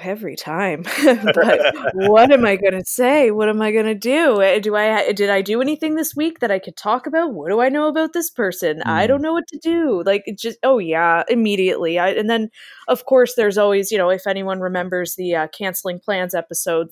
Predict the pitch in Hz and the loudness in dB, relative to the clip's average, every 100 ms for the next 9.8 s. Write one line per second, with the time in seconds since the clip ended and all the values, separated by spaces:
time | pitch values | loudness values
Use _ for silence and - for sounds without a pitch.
0 | _ 185 - - 202 202 180 - - _ | _ -10 -8 -4 -4 0 -2 -4 -16 _
1 | _ - - 180 - 202 196 180 175 165 | _ -16 -8 -6 -4 -4 -4 -4 -4 -6
2 | 185 170 165 165 - - 165 165 156 151 | -4 -4 -2 -4 -4 -6 -8 -4 -6 -4
3 | - 139 139 147 135 123 120 107 95 _ | 0 4 6 6 4 2 0 -4 -6 _
4 | _ - - 135 156 - 254 269 240 240 | _ -16 0 4 8 10 10 8 6 6
5 | 190 147 156 156 147 123 120 120 110 294 | 4 4 6 6 6 4 2 0 -2 -2
6 | - - - - - - 294 294 - 277 | -2 -2 0 -2 0 0 0 0 2 2
7 | 254 262 254 247 240 240 247 214 202 185 | 4 4 4 0 0 0 0 0 0 2
8 | 185 202 233 214 117 113 107 202 233 254 | 2 2 0 0 2 2 0 2 4 6
9 | 254 226 220 226 240 240 220 208 | 6 4 2 0 2 4 4 2